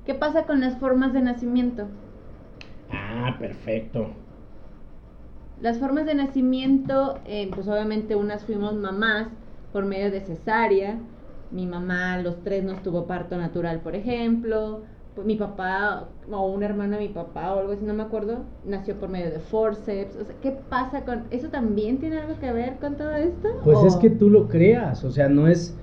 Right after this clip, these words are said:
Speaker 2: es un proceso biológico. Yo creo algo,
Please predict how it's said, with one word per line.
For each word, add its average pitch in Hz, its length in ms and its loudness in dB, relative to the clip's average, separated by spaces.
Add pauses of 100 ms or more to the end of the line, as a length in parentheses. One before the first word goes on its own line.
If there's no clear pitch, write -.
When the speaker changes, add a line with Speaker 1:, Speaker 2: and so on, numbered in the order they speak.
(480)
Speaker 2:
es 170 140 4
un 233 100 12
proceso 220 480 8
biológico. 147 760 6 (960)
Yo 220 200 10
creo 226 260 12
algo, 147 300 8